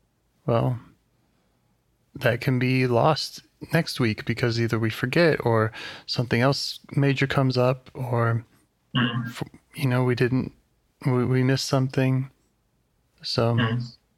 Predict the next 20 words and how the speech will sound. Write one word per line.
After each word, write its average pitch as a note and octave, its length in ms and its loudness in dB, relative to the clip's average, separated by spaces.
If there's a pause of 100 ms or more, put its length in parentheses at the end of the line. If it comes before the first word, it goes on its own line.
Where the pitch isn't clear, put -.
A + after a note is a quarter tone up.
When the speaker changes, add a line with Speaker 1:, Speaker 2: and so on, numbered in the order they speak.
(1000)
Speaker 1:
there - 120 -4
are B2 140 2
a B2 60 2
lot B2 180 4
of C3 100 -2
parts. - 520 -2 (340)
You B2 80 0
know, A#2+ 60 2
you've B2+ 160 0
probably B2+ 280 4
named B2 360 2 (600)
ten B2+ 560 0 (120)
parts - 640 -2
just - 260 -2
in A#2+ 80 0
this, - 380 -4
in B2 80 -2
our A#2+ 120 2
conversation, A#2+ 800 0
and A2 260 0